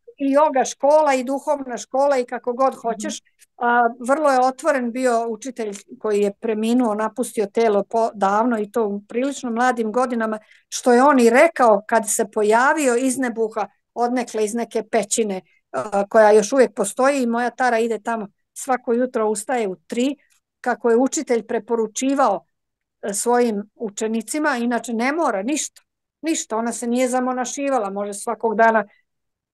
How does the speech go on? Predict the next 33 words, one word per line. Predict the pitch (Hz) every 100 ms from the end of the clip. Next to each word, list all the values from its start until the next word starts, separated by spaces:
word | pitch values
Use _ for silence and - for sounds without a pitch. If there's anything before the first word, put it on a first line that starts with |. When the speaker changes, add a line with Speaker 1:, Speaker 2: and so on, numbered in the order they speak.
| -
Speaker 1:
da | 240
digne | 226 254 240 214
sidro | 254 240 240
i | 233
da | 226
se | 220
vrati, | 233 269 233 - 196
međutim, | 196 196 214 233 220 220 - _
njoj | 214 214
je | 202
tamo | - 214 202
divno, | 196 233 214 208 - _ _ -
ona | 233 220
vodi, | 220 220 214 220 -
pošto | 208 233
je | 214 214 214 -
srednja | - 247 233 202
škola | - 247 233 208
bila, | 226 233 220 _ _ -
a, | 226 208
srednja | 208 247 233 220
medicinska, | 208 202 - 214 202 - 320 - _ _ _ -
a | 226 220 214 214 -
fakultet | 220 - 233 233 240 226
je | 214
kineski, | - 247 240 208 - 202 190 _ _ -
a | 202
zna | 226 240 220
i, | 220 226
ona | 220 226
je |
baš | 220 240 -
poliglota | 247 233 226 202 -